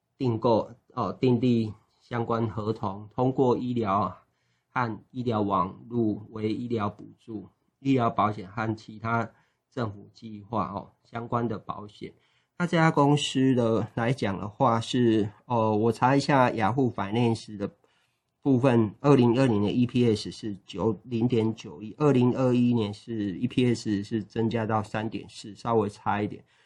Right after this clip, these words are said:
然后它的预测相关机构只有三个，比较少。我所以在研究美股，你大概就是可以上，就再复习一下，就是以大三法则为主，就是前三大，还有预-，预估E P S的部分，尽量能够找到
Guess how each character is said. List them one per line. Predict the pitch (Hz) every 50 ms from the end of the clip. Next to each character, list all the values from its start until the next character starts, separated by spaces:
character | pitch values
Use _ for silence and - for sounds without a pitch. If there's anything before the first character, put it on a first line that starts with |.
| _ _ _ _
然 | 107 107
后 | 117 123
它 | 127 - 147 135
的 | 123 107
预 | - 135 127
测 | 107 - - - - 127 120 113 104
相 | 101 - - 113 110 113
关 | 113 113 110 117
机 | 113 - - 110 107
构 | 104 - 107 101 101
只 | - 110
有 | 98 104 90 90
三 | - - - 104 107 107 104
个， | 104 - - - _ _ _ _ _
比 | _ 110
较 | 110 104
少。 | 95 - - - - - - _ _ _ _ _ _ _
我 | _ 113 113
所 | 107 - 139 147
以 | 143
在 | 143 151 143
研 | - 123 113 110 120
究 | 139 131 123
美 | 117 107 104 110 113
股， | - - 95
你 | 95 90
大 | - 120 117
概 | 113 110
就 | 107 117 107
是 | 104 - - 113 104 98 98
可 | 95 - - 104
以 | 92 87
上， | 87 - 113 98 90 - - _ _ _
就 | _ - 117 110
再 | 107 123 117 110
复 | 104 - 113 104
习 | 101 - 92 92
一 | 98
下， | 98 113 107
就 | 104 101 110 107
是 | 101 - - 101 101 -
以 | - 117 104 101 _
大 | - 120 117 110
三 | 107 - 110 107 110 110 - - -
法 | - - 80 87 -
则 | - - 82 80 92
为 | 80 82 92 104
主， | 101 - - - - -
就 | - 113
是 | 113
前 | 107 - - - 98 101 107
三 | - - 110 104 107 110
大， | - - 110 101 95 - _ _ _ _ _ _
还 | _ - 113
有 | 117 107 101 95 -
预-， | 143 123 107 - _ -
预 | - 139 120
估 | 117 123 120 107
E | 120 123 123
P | 120 - 131 123 120
S | 120 113 - - 101
的 | - 107
部 | - _ 113 110
分， | 107 117 110 107 107
尽 | 104 - 120 113
量 | 113 110 110 101
能 | 98 95
够 | - 110 104
找 | 101 - - 85 82
到 | 95 110 104